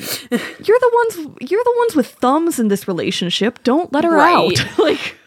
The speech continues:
Speaker 2: And it's
Speaker 1: like
Speaker 2: like, "Oh, if that's the case, let's find a barn. Let's find a place where maybe this cat can be away from cars."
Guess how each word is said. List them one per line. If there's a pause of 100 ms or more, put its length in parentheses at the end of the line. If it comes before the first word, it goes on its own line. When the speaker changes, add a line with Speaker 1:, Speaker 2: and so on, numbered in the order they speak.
(200)
Speaker 2:
And
it's
Speaker 1:
like
Speaker 2:
like,
"Oh,
if
that's
the
case,
let's
find
a
barn.
Let's
find
a
place
where
maybe
this
cat
can
be
away
from
cars."